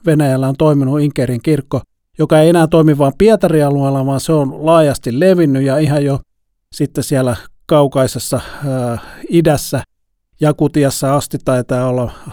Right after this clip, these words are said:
olla, tota noin, niin toimintaa. Eli se on hyvin tämmönen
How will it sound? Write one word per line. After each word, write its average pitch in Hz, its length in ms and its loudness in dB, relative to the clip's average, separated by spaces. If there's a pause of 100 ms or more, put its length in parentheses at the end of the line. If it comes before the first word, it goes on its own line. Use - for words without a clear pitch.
(100)
olla, 127 340 -6
tota 117 320 -8
noin, 117 220 -6
niin 117 140 -6
toimintaa. 127 600 -2 (680)
Eli 131 160 -4
se - 140 -4
on 160 100 0
hyvin 143 240 0
tämmönen 127 380 -2